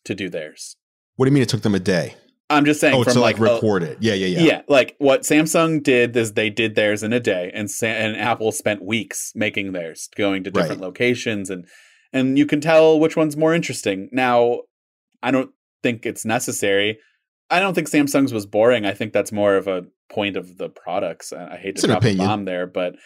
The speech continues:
Speaker 2: Yeah.
Speaker 1: I think the products were, I don't know. What about the Note twenty is, like, must have, besides the S Pen, which is what
Speaker 2: Which
Speaker 1: you're
Speaker 2: is
Speaker 1: gonna
Speaker 2: not
Speaker 1: get
Speaker 2: must have.
Speaker 1: anyways?
Speaker 2: I was gonna say
Speaker 1: Which
Speaker 2: the
Speaker 1: would you
Speaker 2: S Pen
Speaker 1: say? You said
Speaker 2: to,
Speaker 1: it's
Speaker 2: to me is
Speaker 1: not
Speaker 2: not
Speaker 1: must have.
Speaker 2: must have.
Speaker 1: No,
Speaker 2: So the
Speaker 1: no.
Speaker 2: thing for me,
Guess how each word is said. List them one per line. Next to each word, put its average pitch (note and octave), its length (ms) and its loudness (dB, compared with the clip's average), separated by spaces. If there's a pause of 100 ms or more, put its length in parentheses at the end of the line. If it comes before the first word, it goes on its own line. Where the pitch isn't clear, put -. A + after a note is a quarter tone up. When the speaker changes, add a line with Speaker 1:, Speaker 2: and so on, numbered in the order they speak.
(240)
Speaker 2:
Yeah. F#2 140 4
Speaker 1:
I A2+ 40 0
think B2+ 220 -2
the A2+ 80 -2
products B2 520 2
were, G2 360 -2 (240)
I C#3+ 100 0
don't C#3+ 140 2
know. C3+ 340 0 (440)
What G3 180 6
about F#3 240 2
the E3 80 0
Note D#3+ 260 4
twenty C#3 400 0
is, G2 320 -6
like, F#2+ 360 -6 (200)
must G#2+ 380 -2
have, F2 260 -12 (380)
besides A#2 260 -2
the G#2+ 140 -2
S A#2 160 -2
Pen, F2 320 -18 (340)
which G#2 220 -6
is F#2+ 260 -8 (440)
what C3+ 160 4
Speaker 2:
Which C#3+ 80 -6
Speaker 1:
you're A#2+ 100 2
Speaker 2:
is A2+ 80 0
Speaker 1:
gonna G#2+ 140 2
Speaker 2:
not G#2 80 -2
Speaker 1:
get A#2 80 0
Speaker 2:
must A2 160 0
have. B2+ 100 0
Speaker 1:
anyways? F2+ 500 -6 (300)
Speaker 2:
I A2+ 80 2
was A#2+ 100 4
gonna A2 120 4
say - 60 6
Speaker 1:
Which A2 80 4
Speaker 2:
the A2+ 80 2
Speaker 1:
would A#2+ 120 2
you C#3 60 2
Speaker 2:
S - 60 2
Pen - 100 4
Speaker 1:
say? G#2 40 2
You A#2+ 120 2
said A#2+ 120 0
Speaker 2:
to, G2+ 60 2
Speaker 1:
it's F#2+ 100 -8 (100)
Speaker 2:
to G2+ 120 0
me A2+ 280 4
is - 40 4
Speaker 1:
not A#2 180 2
Speaker 2:
not B2 220 0
Speaker 1:
must E2+ 240 -2
have. D2 160 -4
Speaker 2:
must E2 140 -10
have. - 20 -20
Speaker 1:
No, A#2 400 0 (140)
Speaker 2:
So D#3 120 2
the D3+ 100 4
Speaker 1:
no. - 20 0
Speaker 2:
thing D4 200 2
for E3 140 2
me, G#2+ 420 2